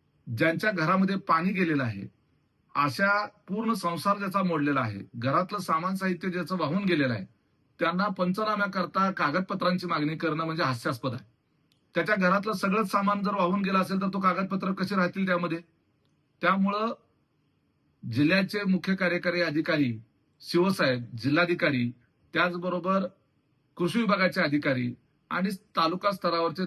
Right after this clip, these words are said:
तहसीलदार असतील किंवा इतर जे पंचनामे करण्याच्या संबंधित असलेले जे प्रशासनाचे अधिकारी आहेत, या सगळ्यांना मी स्वतः आणि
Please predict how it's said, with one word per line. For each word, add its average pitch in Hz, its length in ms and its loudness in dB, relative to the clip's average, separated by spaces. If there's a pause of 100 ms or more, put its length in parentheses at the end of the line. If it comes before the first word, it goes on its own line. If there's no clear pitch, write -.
तहसीलदार 165 340 -2
असतील 165 300 -2
किंवा 180 180 -2
इतर 165 280 0
जे 165 300 -4 (140)
पंचनामे 165 440 -2
करण्याच्या 151 440 -2
संबंधित 151 420 -4
असलेले 139 360 -4
जे 180 80 -6
प्रशासनाचे 156 600 -4
अधिकारी 156 400 2
आहेत, 117 100 -4 (520)
या 170 100 0
सगळ्यांना 160 720 2 (360)
मी 151 140 2
स्वतः 170 480 2 (440)
आणि 156 520 0